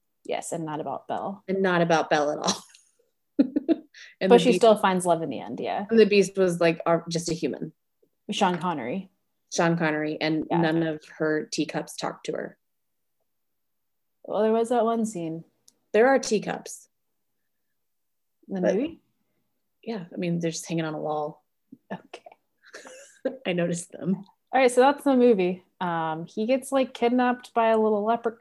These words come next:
Speaker 1: he is the only one who believes in leprechauns. He's the only one who
Speaker 2: Yeah.
Speaker 1: has the imagination to believe in leprechauns. To see them.
Speaker 2: Yeah, yeah.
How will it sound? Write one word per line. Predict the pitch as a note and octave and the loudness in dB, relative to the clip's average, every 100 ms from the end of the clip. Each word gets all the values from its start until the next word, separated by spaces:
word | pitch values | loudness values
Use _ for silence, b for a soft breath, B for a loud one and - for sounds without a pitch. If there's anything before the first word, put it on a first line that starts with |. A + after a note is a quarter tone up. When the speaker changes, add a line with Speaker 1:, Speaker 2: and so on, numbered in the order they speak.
| G#3 | -4
Speaker 1:
he | B3+ C4 C4+ C#4 C#4 | 0 2 2 2 2
is | - A3+ | 2 0
the | A3+ | 0
only | A3+ | 0
one | A3 | 0
who | G3+ | 0
believes | G3+ F3+ F3+ G3+ | 0 0 0 0
in | C4+ | 0
leprechauns. | D4 D#4 D#4+ E4 E4 E4+ E4 - - _ _ _ _ _ _ _ _ _ | 0 -2 -2 0 0 -2 -4 -8 -12 _ _ _ _ _ _ _ _ _
He's | D4+ | 2
the | D#4 | 4
only | D4+ | 4
one | C4+ | 4
who | C4 A#3 | 6 4
Speaker 2:
Yeah. | A3+ | 4
Speaker 1:
has | - A3 G3+ | 2 4 4
the | A3 | 4
imagination | G#3 F#3+ F#3 F3 F3 A3+ E4+ D#4 | 4 4 2 0 0 0 0 0
to | D4 E4+ D4 | 0 -2 0
believe | D#4 D#4 | 0 2
in | D4 D4+ | 2 2
leprechauns. | D#4 D#4 D4 D#4 D#4 D4+ D4 - _ _ _ _ _ _ _ _ _ _ _ _ _ _ _ _ _ | 0 -2 -2 0 2 0 -4 -14 _ _ _ _ _ _ _ _ _ _ _ _ _ _ _ _ _
To | |
see | F#3+ F3+ A#3+ | -8 -2 0
them. | A3+ | 4
Speaker 2:
Yeah, | G#3+ - - _ _ _ | 2 2 -10 _ _ _
yeah. | A3+ G#3+ G3+ G3+ F#3+ G3 A3+ | -6 0 2 2 -2 -2 -4